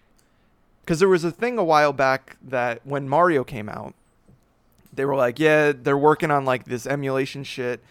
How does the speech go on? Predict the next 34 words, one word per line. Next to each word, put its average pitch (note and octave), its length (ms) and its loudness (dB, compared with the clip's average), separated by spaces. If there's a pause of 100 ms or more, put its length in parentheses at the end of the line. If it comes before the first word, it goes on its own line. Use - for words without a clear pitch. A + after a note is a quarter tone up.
(240)
but C3+ 140 -6
third E3 280 4
parties C#3+ 320 4
aren't B2+ 220 -2
going B2 260 0
for - 260 -14
it. - 120 -18 (500)
Third D3+ 200 2
parties D#3 320 0
don't C#3+ 200 0
want C3+ 260 0
their C3 120 -4
game A#2+ 300 -8
included A#2+ 640 -8 (640)
on B2 180 -4
N B2 120 -6
S B2 180 -8
O A#2 160 -2
for A2+ 140 -12
free." - 360 -12
<clears throat> - 100 2 (800)
They C3 120 -2
want C3 200 -4
you B2+ 60 -10
to A#2+ 60 -12
be A#2+ 80 -4
able A#2 80 0
to A#2+ 80 -4
buy A2+ 280 2
Final A2 300 -4
Fantasy A2+ 340 -8
seven A2+ 380 -6
for A2+ 140 -14
fucking A2 480 -10